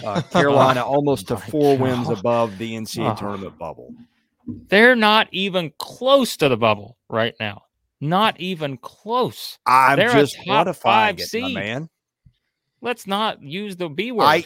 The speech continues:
Speaker 2: I
Speaker 1: when we
Speaker 2: agree.
Speaker 1: start talking
Speaker 2: I'm
Speaker 1: about
Speaker 2: just,
Speaker 1: South Carolina.
Speaker 2: I'm just putting,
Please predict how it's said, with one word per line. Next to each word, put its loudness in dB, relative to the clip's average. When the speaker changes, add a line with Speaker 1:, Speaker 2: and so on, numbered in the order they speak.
Speaker 2:
I 4
Speaker 1:
when -4
we 4
Speaker 2:
agree. 4
Speaker 1:
start 0
talking 0
Speaker 2:
I'm -8
Speaker 1:
about -2
Speaker 2:
just, -8
Speaker 1:
South -6
Carolina. -10
Speaker 2:
I'm 0
just -6
putting, -2